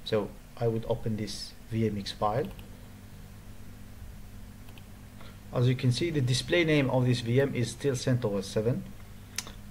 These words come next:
Okay, let's try to start it, and it's going to give me an error, "File not found, centos seven dot V M D K." So it's giving me this error, although I change, uh, because I changed the,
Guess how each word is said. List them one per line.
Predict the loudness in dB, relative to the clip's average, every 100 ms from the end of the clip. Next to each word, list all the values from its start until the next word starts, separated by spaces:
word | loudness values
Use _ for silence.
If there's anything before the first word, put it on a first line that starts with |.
| -2
Okay, | 4 4 4 0 -8 2
let's | 2 2
try | 0 2 4
to | 2
start | -2 0 0 0
it, | -4 -4 -10 -12 -12 -14 -14 -12 -12 -14 -12 0
and | 4
it's | 4 4
going | 6 6
to | 4
give | 2 2
me | 2
an | 8 8
error, | 8 2
"File | 2 6 8
not | 8 6 4 -8 -10 2
found, | 4 4 0 -8 -8
centos | 0 4 8 6 6
seven | 2 2 4
dot | 4 2 2 -4
V | 4 6
M | 6
D | 4
K." | -2 -8 -8 -12 -10 -10 -12 -8
So | 4 6 6
it's | 0 0
giving | 2 2 4
me | 4
this | 4 4
error, | 6 8 6 6
although | 4 10 10 10 6
I | 4 4
change, | 0 0 2 2 -2
uh, | 2 4 2 0 -8 -10 -2
because | 0 10 10
I | 10 2
changed | 2 0 2 0 0 2
the, | 4 4 2 -2 -4